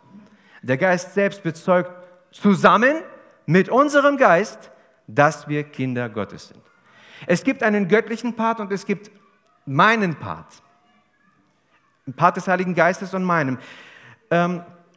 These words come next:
durch den Heiligen Geist hast du Sohnschaft empfangen, durch deinen Mund bestätigst du und bekennst du diese Sohnschaft.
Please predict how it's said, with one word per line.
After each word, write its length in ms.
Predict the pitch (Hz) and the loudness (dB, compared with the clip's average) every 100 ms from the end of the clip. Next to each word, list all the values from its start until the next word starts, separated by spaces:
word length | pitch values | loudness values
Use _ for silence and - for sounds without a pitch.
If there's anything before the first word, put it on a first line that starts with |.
| _ _ _ _ - | _ _ _ _ -6
durch 240 | 147 214 | 0 0
den 200 | 220 196 | 0 0
Heiligen 320 | 165 233 277 247 | 2 0 0 0
Geist 320 | 190 214 220 | 2 2 -2
hast 160 | 202 | -4
du 60 | 196 | -2
Sohnschaft 440 | 156 240 214 147 | 0 -2 -2 -6
empfangen, 480 | 143 131 147 151 165 151 | -6 -6 -6 -6 -6 -6
durch 300 | 131 170 127 | -2 -2 0
deinen 420 | 160 151 147 135 | 0 0 -2 0
Mund 480 | 156 226 156 113 104 | 0 0 -2 -8 -6
bestätigst 1000 | 131 120 - - 190 214 208 131 - - | -6 -6 -12 -6 -4 -4 -6 -12 -12 -14
du 60 | |
und 180 | 143 120 | -12 -10
bekennst 640 | 117 - 139 135 131 - | -12 -10 -8 -8 -10 -14
du 160 | 107 98 | -12 -12
diese 320 | 98 98 98 | -12 -12 -12
Sohnschaft. 560 | 90 87 87 - - | -14 -16 -16 -18 -20